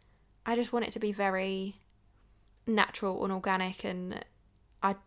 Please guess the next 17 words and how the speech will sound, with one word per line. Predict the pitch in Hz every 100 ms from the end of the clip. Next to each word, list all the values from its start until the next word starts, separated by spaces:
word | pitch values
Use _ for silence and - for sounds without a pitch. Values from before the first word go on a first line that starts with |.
| -
I, | 180 - -
yeah, | - 208 196
I | -
don't | 196 190
wanna | 190
put | - -
those | 185 180
expectations | - - - - 180 - 185 185 190 -
on | 185 185 185 185 - - - - - - - -
anyone | 208 202 202
that | 196
I'm | 190
dating. | 208 220 185 -
I'm | 208
happy | 214 202 -
to | 196 -
split | - - 180